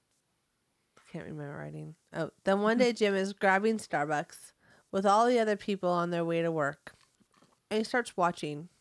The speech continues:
Speaker 1: while he waits in a socially distanced line.
Speaker 2: Mm.
Speaker 1: And he sees something new,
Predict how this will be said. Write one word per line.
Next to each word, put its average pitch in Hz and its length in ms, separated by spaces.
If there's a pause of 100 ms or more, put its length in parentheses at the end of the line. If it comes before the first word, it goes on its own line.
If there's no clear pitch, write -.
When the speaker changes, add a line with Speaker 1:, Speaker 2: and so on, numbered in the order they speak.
(240)
Speaker 1:
while 170 120
he 175 160
waits - 340
in 170 140
a 160 80
socially 156 440
distanced 143 460
line. 135 380 (440)
Speaker 2:
Mm. 165 180
Speaker 1:
And 214 140
he 247 160
sees 254 580 (260)
something 208 440
new, 180 360